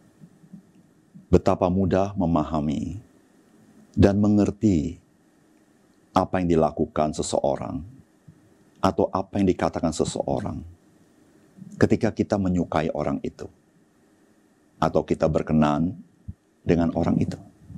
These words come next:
Tetapi kita menjadi begitu sulit memahami. Bahkan kita salah mengerti selalu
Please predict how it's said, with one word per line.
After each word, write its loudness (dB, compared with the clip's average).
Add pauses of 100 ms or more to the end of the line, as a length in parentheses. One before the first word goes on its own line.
(1800)
Tetapi 2 (2250)
kita 6
menjadi 4
begitu 2
sulit 2
memahami. 2 (1300)
Bahkan 4
kita 0
salah -2
mengerti 2
selalu -2